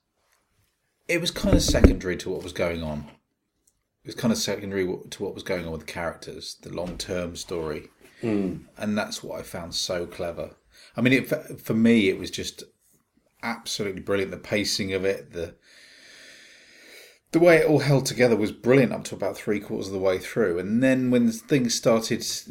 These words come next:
Speaker 1: when
Speaker 2: It
Speaker 1: the kind of
Speaker 2: wobbled a
Speaker 1: vamp-
Speaker 2: bit at the end, didn't
Speaker 1: it,
Speaker 2: it?
Speaker 1: it did, yeah. Once the vampires became the central thing of it, then it started getting a little bit shaky in places and a little bit ropey. But, um,
Speaker 2: I think,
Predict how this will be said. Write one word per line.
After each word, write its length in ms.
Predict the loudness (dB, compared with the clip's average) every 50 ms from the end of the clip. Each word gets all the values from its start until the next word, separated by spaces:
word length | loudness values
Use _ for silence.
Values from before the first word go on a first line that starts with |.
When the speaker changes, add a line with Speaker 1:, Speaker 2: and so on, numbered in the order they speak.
| -2 0
Speaker 1:
when 160 | 2 2 8
Speaker 2:
It 40 | 10
Speaker 1:
the 80 | 10
kind 120 | 12 12 12
of 60 | 10
Speaker 2:
wobbled 80 | 10
a 40 | 10
Speaker 1:
vamp- 140 | 8 8 10
Speaker 2:
bit 200 | 10 10 10 10
at 60 | 8 6
the 140 | 8 8
end, 200 | 8 8 6 4
didn't 220 | 4 4 4 6 4
Speaker 1:
it, 100 | 2 0 0
Speaker 2:
it? 40 |
Speaker 1:
it 140 | 0 0 0
did, 240 | 2 4 4 4 4
yeah. 200 | 4 4 4 4
Once 240 | 4 2 0 -2 -2
the 60 | -2
vampires 440 | 2 2 2 2 2 2 2 2 2
became 380 | 0 -6 -4 -2 -2 -2 -2
the 60 | -2 -2
central 400 | -2 -2 -2 -2 -4 -6 -8 -4
thing 260 | 0 0 2 2 0
of 100 | -2 -2
it, 220 | -2 -2 -2 -2 -4
then 160 | -4 -4 -4
it 140 | -4 -6 -6
started 420 | -6 -4 -2 -2 -2 -2 -4 -4
getting 260 | -4 -4 -4 -2 -4
a 60 | -6
little 360 | -4 0 0 0 0 0 -2 -4
bit 340 | -2 -2 -2 -2 -4 -10 _ _
shaky 500 | -6 -4 -2 -2 -2 -4 -4 -6 -10 -10
in 100 | -10 -10
places 520 | -10 -10 -10 -10 -10 -10 -12 -12 -12 -12 -12
and 120 | -10 -10
a 40 | -8
little 300 | -6 -6 -6 -6 -6 -8
bit 200 | -8 -8 -10 -8
ropey. 540 | -6 -6 -6 -6 -8 -10 -12 -14 -14 -14 _ _ _ _
But, 380 | -14 -14 -14 -14 -14 -16 -16 -14
um, 360 | -12 -12 -10 -12 -12 -14 -16 -18 _ _ _ _ _ _ _ _
Speaker 2:
I 480 | -4 -2 0 2 4 4 4 4 4 2
think, 680 | -2 -8 -4 4 6 8 8 8 6 2 0 -2 -8